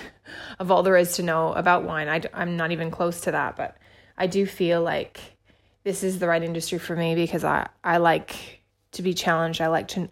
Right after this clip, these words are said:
learn new information, and I just find it fascinating.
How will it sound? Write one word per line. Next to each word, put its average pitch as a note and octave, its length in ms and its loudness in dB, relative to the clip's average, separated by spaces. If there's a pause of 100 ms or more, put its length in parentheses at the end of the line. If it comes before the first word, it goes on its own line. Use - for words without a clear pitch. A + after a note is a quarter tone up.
(120)
learn G#3 440 0
new F#3 240 0
information, F3 800 -4 (420)
and G3 120 2
I F#3 80 6
just F#3+ 180 -4
find A3+ 180 6
it - 80 -2
fascinating. D#3+ 640 -2